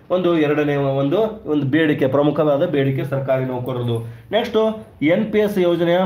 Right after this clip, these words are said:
ಒಳಪಡುವ ನೌಕರನ ಒಂದು ಎಷ್ಟು ಇಲ್ಲಿಯವರೆಗೆ ಏನು ಕಟಾವಾಗಿದೆಯಲ್ಲ ಅವರ ಒಂದು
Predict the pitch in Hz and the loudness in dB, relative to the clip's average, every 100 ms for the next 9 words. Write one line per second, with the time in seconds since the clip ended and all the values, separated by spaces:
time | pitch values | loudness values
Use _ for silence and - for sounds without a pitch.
0 | 185 143 151 156 160 156 147 143 147 147 | -2 -2 -2 -2 -2 -2 0 -2 -2 -2
1 | 147 143 160 156 147 143 156 139 165 180 | -2 -2 0 0 -2 -2 0 2 2 2
2 | 170 160 151 139 135 151 147 139 139 156 | 2 0 0 0 2 2 2 2 2 4
3 | 170 143 143 147 | 2 2 0 0